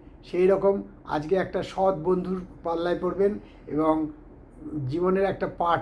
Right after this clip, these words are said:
খুলে যেতে পারে, কি আধ্যাত্মিক, কি মানসিক, কি শারীরিক, তবে পেটের রোগে ভোগার সম্ভাবনা আছে।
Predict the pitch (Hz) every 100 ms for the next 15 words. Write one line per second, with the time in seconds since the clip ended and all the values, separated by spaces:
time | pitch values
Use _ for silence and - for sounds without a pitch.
0 | - 156 151 143 147 135 127 123 - -
1 | - - - 208 202 180 170 180 180 190
2 | 185 - - - 185 170 151 160 - 180
3 | 175 - - - - 160 143 135 123 123
4 | 117 - - - - - - - - -
5 | - - - - - - - - - -
6 | - - 160 156 151 147 - - - -
7 | 175 214 208 202 202 165 175 156 160 147
8 | 143 135 127 123 -